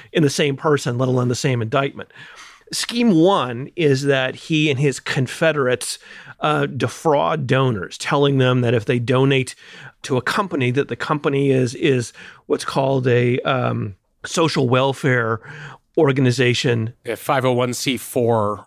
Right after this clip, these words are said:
Speaker 2: organization under the tax code.
Speaker 1: Right. Uh, that's tax exempt, uh, th-, and that it will then promote his candidacy, and th-, so they should give money to it. In fact, the indictment says, uh, that was used to pay his debts,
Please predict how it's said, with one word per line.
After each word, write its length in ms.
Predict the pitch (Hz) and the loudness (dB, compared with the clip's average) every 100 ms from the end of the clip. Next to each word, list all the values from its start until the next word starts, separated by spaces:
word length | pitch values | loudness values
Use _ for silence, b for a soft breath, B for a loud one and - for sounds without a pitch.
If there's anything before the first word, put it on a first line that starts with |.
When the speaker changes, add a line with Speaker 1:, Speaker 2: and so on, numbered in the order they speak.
| - | -4
Speaker 2:
organization 600 | 113 110 98 104 101 104 | -2 -2 -2 -2 -4 -6
under 140 | 95 | -8
the 80 | 90 | -10
tax 300 | - 95 - | -12 -12 -10
code. 300 | 104 - - - | -14 -16 -20 -2
Speaker 1:
Right. 280 | 190 - - - | -2 -2 -8 -2
Uh, 240 | 165 139 | 0 2
that's 220 | 135 131 | 2 -2
tax 320 | - 156 156 | -4 -6 -4
exempt, 380 | 156 131 175 180 | -6 -2 -2 0
uh, 300 | 147 151 - | 0 0 -2
th-, 160 | 151 165 | -4 -2
and 180 | 147 139 | 2 2
that 200 | 156 - | 0 2
it 240 | 190 - 175 | 0 0 0
will 240 | 156 139 | 2 2
then 380 | 131 139 139 131 | 2 2 2 0
promote 580 | - 139 135 143 143 - | -2 0 2 2 2 0
his 240 | 131 120 | -4 -4
candidacy, 920 | - 147 135 127 135 - 131 110 104 B B B B - | -6 -4 -2 -2 -4 -2 -2 -2 -6 B B B B -2
and 180 | 147 143 | 0 0
th-, 100 | - | -2
so 100 | 143 | 0
they 120 | 139 | 0
should 180 | 156 131 | 0 0
give 180 | 127 | 0
money 300 | 135 135 131 - | 2 0 0 -6
to 200 | - - | -10 -8
it. 60 | |
In 120 | 147 131 | -6 -4
fact, 360 | - 202 196 | -4 -4 -6
the 120 | 170 | -6
indictment 380 | 139 139 - 139 | -2 -2 -2 -6
says, 340 | - 139 127 - B B 135 | -2 0 -2 -6 B B -8
uh, 320 | 147 151 143 143 | -4 0 0 0
that 200 | 151 156 | -2 -2
was 160 | 135 | -4
used 280 | 139 139 - | 0 0 0
to 80 | 131 | -6
pay 200 | - 139 | -2 -2
his 180 | 120 113 | -2 -2
debts, 580 | 214 190 170 - - | -2 0 -4 -6 -14